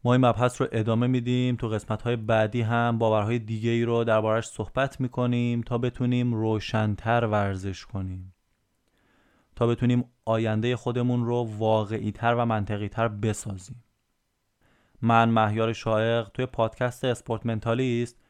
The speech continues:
کنارتم تا بهت کمک کنم با کیفیت‌تر ورزش کنی، با کیفیت‌تر رشد کنی، در نتیجه اتفاقاتی رو که همیشه آرزوشو داشتی رو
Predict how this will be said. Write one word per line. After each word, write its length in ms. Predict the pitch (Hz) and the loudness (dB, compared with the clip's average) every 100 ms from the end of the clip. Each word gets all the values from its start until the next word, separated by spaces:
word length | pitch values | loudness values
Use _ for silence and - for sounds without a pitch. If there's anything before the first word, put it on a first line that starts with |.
| _ - | _ -2
کنارتم 680 | 117 117 117 110 110 110 107 _ _ - | 2 4 2 0 -2 -2 -4 _ _ 2
تا 120 | 135 | 4
بهت 260 | 131 139 | 4 2
کمک 340 | - 123 127 127 | 0 2 2 2
کنم 640 | 135 131 127 127 127 107 101 | -2 0 2 0 -2 -6 0
با 160 | 117 | 0
کیفیت‌تر 920 | - - 113 - 113 113 110 - 120 | 2 -2 -2 -2 -2 0 -2 2 2
ورزش 480 | 123 117 117 113 117 | 6 4 4 0 -6
کنی، 480 | - 117 117 117 117 - _ _ | -2 -2 0 -2 -4 -10 _ _
با 200 | 110 113 | -2 0
کیفیت‌تر 840 | - 113 110 - 110 107 120 113 101 | 0 -4 -4 -2 -2 -2 0 0 0
رشد 380 | 113 127 123 - | -2 -2 -4 -6
کنی، 500 | 131 131 135 135 120 _ _ | -2 0 -2 -4 -8 _ _
در 160 | - 113 | -2 2
نتیجه 640 | 117 107 107 110 113 117 - _ _ _ | 2 0 -2 0 0 -2 -6 _ _ _
اتفاقاتی 640 | 110 - 110 117 113 123 127 | -8 -4 -2 0 0 -2 -2
رو 100 | 131 | -2
که 120 | 131 | -2
همیشه 460 | 110 123 123 - 151 _ | 0 0 0 -2 -6 _
آرزوشو 600 | 120 120 120 117 123 127 | 2 4 2 0 -2 0
داشتی 360 | 120 117 - 139 | 0 0 0 2
رو 420 | 117 120 127 | 4 4 2